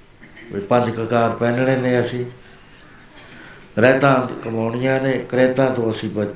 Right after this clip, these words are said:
ਬਚਣਾ ਹੈ। ਉਹ ਸੈਲਫ ਡਿਸਪਲਿਨ ਹੈ ਸਾਡਾ।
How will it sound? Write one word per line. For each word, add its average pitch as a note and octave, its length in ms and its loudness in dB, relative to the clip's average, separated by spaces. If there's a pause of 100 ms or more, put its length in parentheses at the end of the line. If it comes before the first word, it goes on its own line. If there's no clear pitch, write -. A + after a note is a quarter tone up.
ਬਚਣਾ A#2+ 320 -2
ਹੈ। C3 220 -4 (1000)
ਉਹ E3+ 60 2
ਸੈਲਫ E3+ 480 4
ਡਿਸਪਲਿਨ C#3+ 580 2
ਹੈ G#2 240 -2
ਸਾਡਾ। G2 240 -8